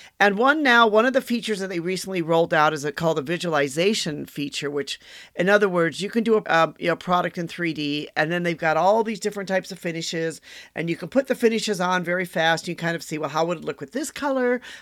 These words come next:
How does it look with this color? How does it look with this? It's not quite exactly where I want it to be yet, but I believe they're working on other additional features that in the future,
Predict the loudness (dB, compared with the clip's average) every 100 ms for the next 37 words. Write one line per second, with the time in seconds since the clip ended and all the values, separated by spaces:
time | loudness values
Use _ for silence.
0 | -4 -2 0 -2 -6 -6 -6 -6 -6 -4
1 | -2 -2 -2 -6 -14 -6 0 0 2 0
2 | -2 -4 -6 -2 -4 -6 -16 _ 4 8
3 | 8 8 6 6 4 6 6 4 2 2
4 | 4 0 2 4 4 4 2 0 -2 -4
5 | -4 2 4 4 4 2 2 0 -2 -2
6 | -2 -2 -2 -2 0 2 0 -2 -2 -4
7 | -4 -4 -6 -2 0 0 0 2 2 -2
8 | -20 -20 0 2 4 2 0 -2 2 4
9 | 4 2